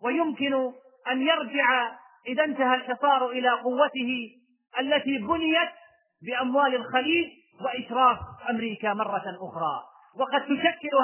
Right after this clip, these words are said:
هذه القوة تهديدا مستقبليا لإسرائيل، فإذا أسقطت أمريكا هذا النظام بأسنة الرماح، هل يمكن لدولة أخرى أن تقف في وجه الولايات المتحدة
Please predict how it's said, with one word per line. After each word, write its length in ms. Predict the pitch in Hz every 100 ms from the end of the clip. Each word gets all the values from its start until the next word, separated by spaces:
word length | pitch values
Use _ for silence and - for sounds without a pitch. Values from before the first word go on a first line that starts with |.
| 302
هذه 240 | 285 269
القوة 420 | 277 247 320 330 339 254 - - _ _ _ -
تهديدا 560 | 262 226 302 311 277
مستقبليا 800 | 262 262 - 262 - 254 285 254
لإسرائيل، 760 | 233 220 180 214 214 214 175 139 _ _ _
فإذا 380 | - 254 285 277
أسقطت 680 | 269 320 - - 269 277 254
أمريكا 500 | 240 262 302 277 247
هذا 360 | 226 285 294 277
النظام 520 | 254 254 254 196 139 - _ _ 143
بأسنة 540 | 240 269 262 320 302 277 262
الرماح، 520 | 240 262 277 311 320 - - _ _ _
هل 200 | 302 302
يمكن 600 | 294 359 339 269 254 180 196
لدولة 640 | 240 311 277 254 262 302
أخرى 360 | 302 262 220 - - - _ 240
أن 140 | 247
تقف 320 | 302 302 277 240 208 160 - _
في 120 | 269
وجه 300 | 285 285 220
الولايات 580 | 262 262 262 254 294 277
المتحدة 720 | 247 240 - 294 240 202 147